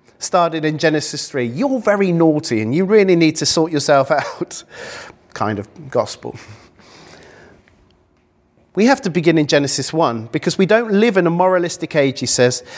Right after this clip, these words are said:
where we need to prove that people are sinners. We live in an anxious age where we need to prove to people they're worth something. He's not saying that people aren't sinners and you don't need to, they don't need to understand that. But he's saying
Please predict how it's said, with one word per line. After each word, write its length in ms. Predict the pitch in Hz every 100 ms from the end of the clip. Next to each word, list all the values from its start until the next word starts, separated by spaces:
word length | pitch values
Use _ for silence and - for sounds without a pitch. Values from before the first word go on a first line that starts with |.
| - - - - - -
where 160 | 156
we 100 | 160
need 200 | 185 190
to 80 | 165
prove 540 | - - 208 185 151 165
that 140 | 160
people 360 | 175 175 160 139
are 40 |
sinners. 640 | - 135 120 143 - - - _ _ _ _ _ _ _ _ _ _ _
We 120 | 190
live 160 | 220 196
in 100 | 196
an 100 | 196
anxious 420 | 233 226 165 -
age 340 | 147 147 -
where 140 | 160 156
we 100 | 165
need 160 | 160
to 80 | 165
prove 400 | - 190 175 165
to 100 | -
people 300 | - 156 160
they're 180 | 156 165
worth 320 | 160 185 180
something. 400 | - 107 - 110 - -
He's 100 | 185
not 160 | 233 214
saying 280 | 247 226 196
that 100 | 190
people 240 | 190 185 185
aren't 240 | 185 180
sinners 300 | - 156 143
and 100 | 151
you 40 |
don't 140 | 151 151
need 180 | 147 143
to, 100 | -
they 280 | 180 151
don't 200 | 147 156
need 120 | 156 147
to 80 |
understand 480 | 156 143 - 143 123
that. 100 | 117 - - -
But 40 |
he's 140 | 170
saying 300 | - 196 180